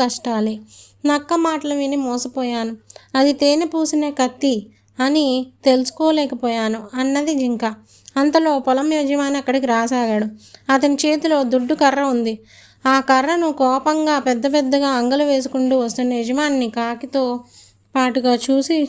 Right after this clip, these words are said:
చావు భయంతో వణికిపోయింది జింక. అయిపోయాను మిత్రమా,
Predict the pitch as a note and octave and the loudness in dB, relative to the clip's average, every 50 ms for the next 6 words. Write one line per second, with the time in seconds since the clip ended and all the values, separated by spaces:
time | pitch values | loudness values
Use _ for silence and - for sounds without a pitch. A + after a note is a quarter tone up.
0 | - - C#4 C4 C4+ D4 D4+ C#4+ D4 C#4+ C#4 C4 B3+ B3 C#4 C#4 C4+ B3+ A#3+ B3+ | 0 0 0 2 2 2 2 2 0 0 0 -2 0 0 0 0 2 0 0 -2
1 | B3 C4 A#3+ C#4+ C#4 C4+ C4 B3+ A#3+ A#3+ C#4 C4+ A#3+ A#3 A#3 A#3 A3+ A3+ A#3 G#3+ | -4 -2 0 0 2 2 2 0 0 -2 -2 -2 -2 -2 -2 -2 0 -2 -2 -2
2 | - - _ _ _ _ _ _ _ _ _ _ _ _ _ _ _ _ _ - | -4 -8 _ _ _ _ _ _ _ _ _ _ _ _ _ _ _ _ _ -20
3 | - - - - _ _ - - _ _ _ _ _ _ _ _ - A3 A#3+ B3+ | -20 -20 -20 -20 _ _ -20 -20 _ _ _ _ _ _ _ _ -6 0 2 2
4 | C#4 C#4 C#4+ D#4+ E4 E4 E4 D#4+ D#4 D4+ C#4 C4 C4 C4 B3+ B3 B3 A#3+ B3 B3 | 2 2 2 2 2 2 2 2 2 0 0 -2 -2 0 0 0 0 0 0 -2
5 | B3 | -4